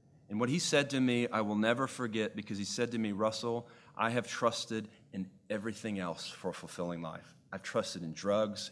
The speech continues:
in money, in women, in success, in reputation. I've trusted in everything else, but it was only when I said, 'God, I have no other option but to trust you,' that God began transforming his heart."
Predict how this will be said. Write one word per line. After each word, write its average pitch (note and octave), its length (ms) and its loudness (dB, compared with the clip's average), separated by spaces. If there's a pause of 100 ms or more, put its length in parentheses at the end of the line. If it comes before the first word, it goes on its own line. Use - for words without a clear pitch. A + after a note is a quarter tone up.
in F2+ 200 -2
money, G#2 500 0 (100)
in E2 220 -8
women, G#2 460 2 (800)
in F#2 120 -8
success, - 840 4
in F#2 120 -2
reputation. A#2+ 680 2
I've G2 100 0
trusted C3 400 2
in G2 140 0
everything A#2+ 500 2
else, G2+ 240 2
but A2 140 -6
it G#2 40 -4
was G2+ 140 -8 (100)
only C3+ 520 2 (100)
when G#2 500 0 (320)
I F#2+ 120 -4
said, F2+ 280 -6
'God, G2+ 360 0
I G2+ 140 0
have F2 260 -8
no G2 220 -2
other A2 360 -2
option E2+ 560 -4 (340)
but G2+ 160 -8
to G#2 60 -6
trust - 500 -6
you,' G2 360 0 (920)
that F2 120 -10
God F#2 300 -2
began F2+ 240 -4
transforming F#2+ 760 -6
his E2 240 -10
heart." - 380 -10